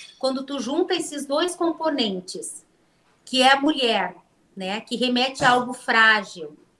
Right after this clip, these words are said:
né, delicado, e é o cavalo,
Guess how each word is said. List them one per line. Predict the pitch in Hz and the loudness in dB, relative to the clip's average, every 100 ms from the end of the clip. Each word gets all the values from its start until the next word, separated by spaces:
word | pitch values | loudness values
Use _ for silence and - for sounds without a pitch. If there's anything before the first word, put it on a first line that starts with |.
| _ _ _ | _ _ _
né, | 196 226 | -8 -6
delicado, | 247 254 277 - 233 208 185 175 - _ _ _ _ - | -6 -8 -10 0 2 2 -2 -16 -20 _ _ _ _ -8
e | 233 | 0
é | 269 | 0
o | 285 | 2
cavalo, | 311 311 226 214 233 214 185 165 | 4 4 2 0 0 0 -6 -18